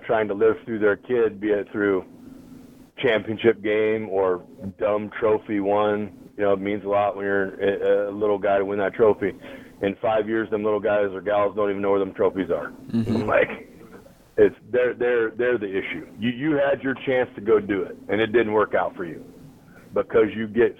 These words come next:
Speaker 1: so involved and you're so over the top with your child, all you do is penalize the child. It's, I'm, I'm a Searching for Bobby Fischer guy. You've probably never seen that movie either. The best part of that entire movie, it's about a chess prodigy.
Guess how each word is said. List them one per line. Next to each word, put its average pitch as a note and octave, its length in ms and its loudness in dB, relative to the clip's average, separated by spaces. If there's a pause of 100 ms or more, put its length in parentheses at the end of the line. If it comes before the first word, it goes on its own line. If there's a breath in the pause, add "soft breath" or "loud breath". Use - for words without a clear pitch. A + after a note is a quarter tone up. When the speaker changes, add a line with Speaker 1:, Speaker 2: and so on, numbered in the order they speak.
Speaker 1:
so A2+ 200 2
involved G#2 480 -2
and G2 80 -6
you're G#2 200 -2
so A2 200 0
over G#2+ 200 0
the F#2 80 -6
top G#2+ 260 2
with F2 100 -14
your G#2 120 2
child, G#2 320 -2
all G2+ 140 0
you G2 120 -2
do F#2 140 -2
is F2+ 140 -6
penalize F#2 400 2
the - 140 -20
child. E2 360 -2 (840)
It's, F#2+ 340 2 (800)
I'm, G#2+ 260 2
I'm A2+ 200 0
a G#2+ 140 0
Searching A#2 280 -2
for A2 120 -6
Bobby G2+ 400 -2
Fischer A2 240 0
guy. G#2+ 280 0
You've G2 180 -8
probably F#2+ 180 2
never F#2+ 180 0
seen G2 120 -4
that F#2+ 140 4
movie F#2+ 300 0
either. A#2 240 2 (600 loud breath)
The G#2 100 -2
best G#2+ 280 0
part A2+ 140 2
of G#2 60 2
that G#2 120 2
entire G#2 360 -2
movie, G#2+ 240 -2
it's - 100 -10
about F#2+ 160 4
a - 40 -8 (100)
chess G#2 160 2 (100)
prodigy. A2+ 440 -2